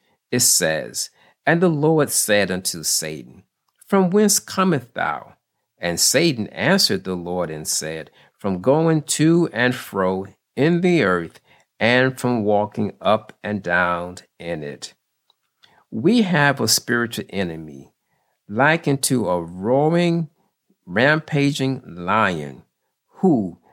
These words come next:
day and night is consistent in his pursuit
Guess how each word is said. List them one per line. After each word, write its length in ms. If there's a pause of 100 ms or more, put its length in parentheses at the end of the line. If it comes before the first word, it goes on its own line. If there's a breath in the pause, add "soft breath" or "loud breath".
(200 soft breath)
day 600 (100)
and 380
night 400 (320)
is 220
consistent 920 (380 soft breath)
in 100
his 260
pursuit 680